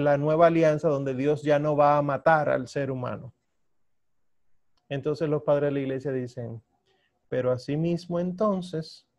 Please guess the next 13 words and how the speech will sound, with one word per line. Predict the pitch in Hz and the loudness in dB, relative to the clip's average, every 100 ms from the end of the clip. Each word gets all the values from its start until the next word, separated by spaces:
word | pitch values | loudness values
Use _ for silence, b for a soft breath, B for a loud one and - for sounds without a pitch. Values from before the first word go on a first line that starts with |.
| _ _ _ _ _ _ _ | _ _ _ _ _ _ _
ese | 151 143 170 | -2 -2 -2
es | 180 | -4
el | 165 | -4
pecado | 151 131 147 175 | -2 2 2 4
del, | 175 156 139 - | 4 2 0 -4
del | 143 139 | -2 -2
homicidio". | 135 131 - 226 156 120 110 _ _ _ _ | -4 -6 -6 -4 -4 -6 -10 _ _ _ _
¿Cuál | - 156 | 2 2
es | 180 180 | 2 0
el | 180 | -2
pecado | 175 165 170 160 160 | -2 0 2 2 2
de | 151 | 0
Lamec? | 139 139 131 117 110 | 2 2 0 -6 -12